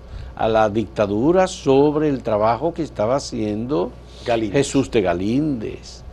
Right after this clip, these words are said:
Speaker 1: junto con Minerva Bernardino.
Speaker 2: O sea, que ese sacerdote
Speaker 1: Sí,
Speaker 2: y esa embajadora
Speaker 1: eh,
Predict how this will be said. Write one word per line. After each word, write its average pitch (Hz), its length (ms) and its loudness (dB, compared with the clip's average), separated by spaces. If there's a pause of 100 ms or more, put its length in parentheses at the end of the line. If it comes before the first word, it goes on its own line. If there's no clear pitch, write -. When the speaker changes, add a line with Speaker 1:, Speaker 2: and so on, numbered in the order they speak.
(360)
Speaker 1:
junto 139 360 0
con 120 200 0
Minerva 117 420 2
Bernardino. 92 500 -2
Speaker 2:
O 120 60 0
sea, 151 260 8
que 156 80 4
ese 170 160 2
sacerdote 165 840 2
Speaker 1:
Sí, 139 200 6
Speaker 2:
y 123 60 2
esa 139 260 4
embajadora 131 720 4
Speaker 1:
eh, 120 40 -4